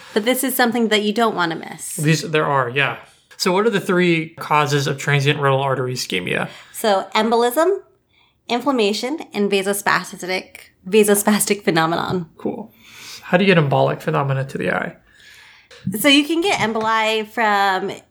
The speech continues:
Speaker 1: different places along your, uh, circulatory system, starting from your heart. So if you were having a valvular issue, you could, uh, flick little emboli from there,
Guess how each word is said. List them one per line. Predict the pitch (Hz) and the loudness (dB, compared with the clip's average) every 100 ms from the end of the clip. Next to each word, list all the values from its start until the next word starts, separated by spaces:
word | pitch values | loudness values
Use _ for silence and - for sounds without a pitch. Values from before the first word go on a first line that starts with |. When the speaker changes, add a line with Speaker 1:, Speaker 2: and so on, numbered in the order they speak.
| _ _ - 208 | _ _ -16 -4
Speaker 1:
different | 247 247 233 196 | -2 0 -2 0
places | 214 202 202 190 185 | 0 0 0 0 0
along | 185 190 180 175 185 | -2 2 4 4 2
your, | 180 180 170 170 175 156 151 - - - - | 2 2 2 2 2 0 -2 -4 -8 -10 0
uh, | 175 180 | 0 2
circulatory | 214 202 185 180 180 165 165 160 - _ - | 2 4 4 4 4 4 2 -4 -10 _ -18
system, | - 170 - 165 160 160 - - | -10 -6 -2 -2 -2 -8 -16 -8
starting | - 190 185 | 0 0 2
from | 196 185 | 2 2
your | 165 | 2
heart. | 160 165 190 - - - _ - - | 0 2 0 -2 -14 -18 _ -20 -16
So | - 185 | -2 0
if | 180 | 2
you | 202 175 | 0 0
were | 180 | 2
having | 180 180 175 190 | 2 0 0 -6
a | 185 175 | -6 -4
valvular | 160 151 151 185 196 214 | 0 0 0 -2 0 0
issue, | - 226 262 330 403 - - - | -2 -4 -2 -2 -2 -10 -20 -8
you | 185 | -4
could, | 180 160 151 - 220 220 | 0 0 -2 -14 -20 -4
uh, | 165 151 156 | 0 0 -2
flick | - - 208 202 - - - | -12 -4 0 0 -4 -18 -12
little | - 208 202 | -2 2 2
emboli | 156 185 185 170 180 | 2 0 2 0 0
from | 190 185 | -2 0
there, | 156 156 277 370 | 0 0 -2 -6